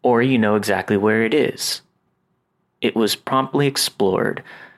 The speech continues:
marked with a broken branch outside the entrance, and quickly forgotten. Except, I remembered this special little tunnel. That night,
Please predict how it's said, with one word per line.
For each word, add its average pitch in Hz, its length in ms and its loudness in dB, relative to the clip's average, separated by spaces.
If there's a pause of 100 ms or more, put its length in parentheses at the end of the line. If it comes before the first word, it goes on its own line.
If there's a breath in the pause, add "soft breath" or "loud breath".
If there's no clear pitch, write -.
(160 loud breath)
marked 104 340 -4
with 98 160 0
a 101 80 0
broken 98 380 -2
branch 95 320 -2
outside 95 400 -2
the 95 140 -2
entrance, - 580 -4 (400 soft breath)
and 131 160 -2
quickly 104 300 -2
forgotten. 117 560 -4 (1000)
Except, - 680 -2 (640)
I 110 80 0
remembered 104 600 0
this 98 200 -2
special - 420 -2
little 95 260 -2
tunnel. - 540 -6 (680)
That 107 240 -2
night, 110 340 -2